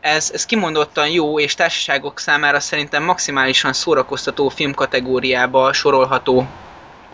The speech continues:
alkotás. Úgyhogy, ö, én, én, én azt gondolom, hogy ezt, ezt szigorúan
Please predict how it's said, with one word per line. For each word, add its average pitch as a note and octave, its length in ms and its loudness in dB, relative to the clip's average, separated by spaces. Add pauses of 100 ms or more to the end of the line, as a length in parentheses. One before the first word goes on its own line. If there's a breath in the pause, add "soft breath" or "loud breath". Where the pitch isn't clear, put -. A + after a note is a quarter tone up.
(200)
alkotás. E3+ 680 2 (420 loud breath)
Úgyhogy, D#3 420 2
ö, D#3+ 180 6 (160)
én, E3+ 180 0
én, F3+ 280 -2
én F3 100 -2
azt G3 200 0
gondolom, D3 540 2
hogy D3 300 2 (200)
ezt, D3+ 400 0
ezt D3 160 -2
szigorúan C#3+ 840 2